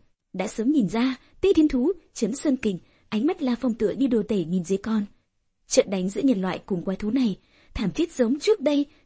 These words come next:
kéo dài một mạch, đến hơn tám giờ sáng ngày hôm sau.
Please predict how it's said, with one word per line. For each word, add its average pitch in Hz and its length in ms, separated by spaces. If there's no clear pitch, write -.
kéo 269 160
dài 247 220
một 185 140
mạch, 185 180
đến 226 140
hơn 320 180
tám 247 360
giờ 254 160
sáng 190 300
ngày 277 100
hôm 170 160
sau. 185 320